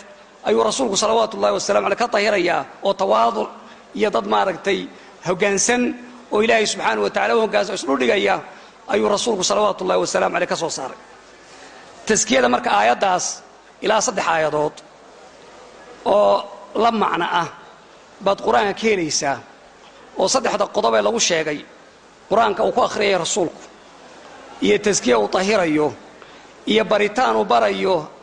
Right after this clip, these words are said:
kitaabka iyo xikmada oo sunnihiiya. Sida Imaamu Shaafici uu yidhi, "Haddaad aragto Qur'aanka iyadoo kitaabka, ee, Al-Xikma ay la socoto oo la xidhiidhsan tahay,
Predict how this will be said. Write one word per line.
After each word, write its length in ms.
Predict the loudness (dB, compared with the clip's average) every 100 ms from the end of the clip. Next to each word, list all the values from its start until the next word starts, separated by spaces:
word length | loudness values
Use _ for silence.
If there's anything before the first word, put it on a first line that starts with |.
| -20 -16 -10
kitaabka 600 | -2 2 2 0 -2 -2 -2 -8 -4
iyo 160 | -4
xikmada 380 | -4 -4 0 0
oo 60 | 0
sunnihiiya. 560 | 0 0 0 0 -4 -6 -16 -20 -6
Sida 140 | 0 2
Imaamu 220 | 2 2
Shaafici 600 | 2 2 2 0 0 -2 -6 -20 -16 -2
uu 80 | 2
yidhi, 100 | 2
"Haddaad 260 | 2 2 0
aragto 240 | 0 -2
Qur'aanka 460 | 0 0 0 0 -2 -2 -8 -20 -20 -20 -12 0
iyadoo 460 | 2 4 2 0
kitaabka, 600 | -6 -2 0 0 0 0 0 -2 -12 -20 -20 -20 -20 -6
ee, 120 | -2
Al-Xikma 480 | 0 -2 -4 -2 0
ay 80 | 0
la 120 | 0
socoto 420 | 0 0 -2 0 2
oo 120 | 2
la 100 | 0
xidhiidhsan 440 | 0 -2 -2 -2 0
tahay, 280 | 2 2